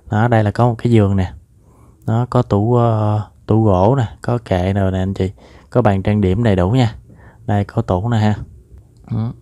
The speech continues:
Có tủ gỗ, tủ đồ nè anh chị. Thoải mái vô tư. Không, đầy đủ nội thất, tặng luôn tất cả nội thất nha anh chị.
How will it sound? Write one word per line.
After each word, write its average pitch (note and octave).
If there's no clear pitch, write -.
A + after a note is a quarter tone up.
Có B2
tủ G#2
gỗ, G2
tủ G#2
đồ G2
nè F#2
anh G2
chị. F#2+
Thoải G#2
mái G#2+
vô B2
tư. A2+
Không, G2+
đầy G2
đủ G2
nội A2+
thất, -
tặng F#2+
luôn A2
tất B2
cả G#2
nội G#2
thất A#2+
nha A#2
anh G#2+
chị. F#2+